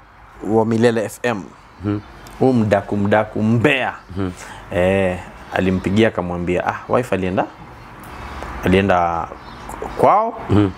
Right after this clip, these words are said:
Speaker 1: na mtoto ako na mamake."
Speaker 2: Yeah.
Speaker 1: Not mamake kumzaa, mamake Pluto.
Speaker 2: Yeah, sure.
Speaker 1: So, people have been thinking that his story ni clout, by the way.
Speaker 2: Because washai clout before. Si walishaachanaga, wakarudia
Speaker 1: But
Speaker 2: na
Speaker 1: that time, it was not clout.
Speaker 2: Oh, waliachana v-, chao kweli?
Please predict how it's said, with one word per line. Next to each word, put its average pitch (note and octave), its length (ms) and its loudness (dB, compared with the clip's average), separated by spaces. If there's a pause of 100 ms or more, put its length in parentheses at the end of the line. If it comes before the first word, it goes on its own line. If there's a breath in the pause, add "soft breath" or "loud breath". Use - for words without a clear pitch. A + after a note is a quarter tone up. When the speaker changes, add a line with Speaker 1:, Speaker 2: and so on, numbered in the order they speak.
Speaker 1:
na G2 120 2
mtoto G#2+ 260 0
ako F#2+ 180 0
na F2+ 140 -2
mamake." F2+ 480 -2 (340)
Speaker 2:
Yeah. F#2+ 140 2 (720)
Speaker 1:
Not A#2+ 220 4
mamake G2 480 0
kumzaa, F2+ 400 0
mamake F2+ 360 -4
Pluto. - 460 -6
Speaker 2:
Yeah, G#2 180 2
sure. F#2 160 -2 (180)
Speaker 1:
So, G2+ 340 0 (960)
people F3+ 220 6
have C3 140 2
been A#2 160 2
thinking A#2 320 4
that F#2+ 180 0
his A2 120 2
story G2 300 2
ni F2 80 -6
clout, E2+ 280 -2 (120)
by - 60 -6
the E2+ 100 -2
way. - 140 -6 (240)
Speaker 2:
Because F#3 240 6
washai F3+ 180 2
clout D3+ 220 4
before. A#2 300 -2 (160)
Si C#3+ 180 2
walishaachanaga, E3+ 680 2
wakarudia D#3+ 380 2
Speaker 1:
But A3+ 80 4
Speaker 2:
na C4+ 100 4
Speaker 1:
that - 60 -4
time, A3+ 260 -6
it F3 200 -8
was F#3 120 -6
not G3+ 220 -6
clout. A2+ 260 -2
Speaker 2:
Oh, D3+ 40 6
waliachana G3+ 380 4
v-, G3 280 0
chao G#3+ 180 4
kweli? D3+ 380 2